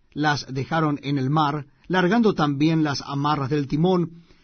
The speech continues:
e izada al viento la vela de proa, enfilaron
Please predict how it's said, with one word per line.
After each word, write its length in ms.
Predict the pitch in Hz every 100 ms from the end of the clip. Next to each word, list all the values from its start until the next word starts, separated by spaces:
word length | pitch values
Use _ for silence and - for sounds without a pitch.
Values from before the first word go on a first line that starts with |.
| _ _
e 140 | - 185
izada 520 | 175 254 262 233 202
al 280 | - 151 135
viento 480 | 156 190 196 196 160
la 120 | 123
vela 280 | 151 151 147
de 100 | 170
proa, 400 | 226 226 208 - _
enfilaron 720 | 202 190 170 156 156 151 151